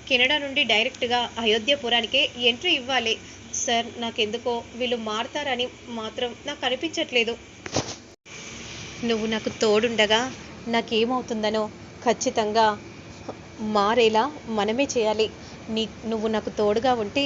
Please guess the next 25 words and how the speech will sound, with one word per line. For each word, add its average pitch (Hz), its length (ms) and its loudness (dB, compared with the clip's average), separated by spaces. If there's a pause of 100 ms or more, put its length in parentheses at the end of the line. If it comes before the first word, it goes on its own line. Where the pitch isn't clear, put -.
(200)
నేనేదైనా 254 600 2
సాధిస్తాను, 214 680 0 (180)
నాకు 233 220 0
ఆ 220 60 2
నమ్మకం 220 440 0
ఉంది. 220 240 4 (360)
సార్, 208 340 2 (220)
నేనెప్పుడు 240 540 0
మీకు 240 360 0
తోడుగా 214 580 2
ఉంటాను 226 400 -2
సార్" 208 220 0 (320)
అనే 220 200 0
విధంగా 208 420 -2 (160)
అను 220 280 -2
అనగానే 214 420 -2 (160)
ఆర్య 269 220 -2
కూడా 220 320 0
చాలా 214 300 -2
సంబరపడిపోతూ 214 840 -4
ఉంటారు. 220 400 2 (380)
ఇక 262 200 0
మరోవైపు 226 600 -2 (800)
ఇదంతా 226 400 0 (100)
ఏంటో, 226 320 0